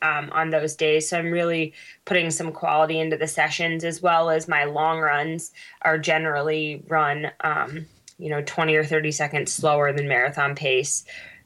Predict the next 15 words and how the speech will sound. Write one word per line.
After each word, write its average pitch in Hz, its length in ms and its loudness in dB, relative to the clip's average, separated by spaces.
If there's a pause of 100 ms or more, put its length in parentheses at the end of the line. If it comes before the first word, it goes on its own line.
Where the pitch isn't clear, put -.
uh, 127 340 4
where 160 180 2
in 147 100 -2
the 143 80 0
past 143 600 0 (100)
I 143 140 2
would 139 260 -6
do 143 160 -8
them 127 300 -2
at 101 240 0 (320)
seven 139 460 -4
forty-five, 131 580 0
eight - 160 -2
minute - 240 -6
pace. - 480 -8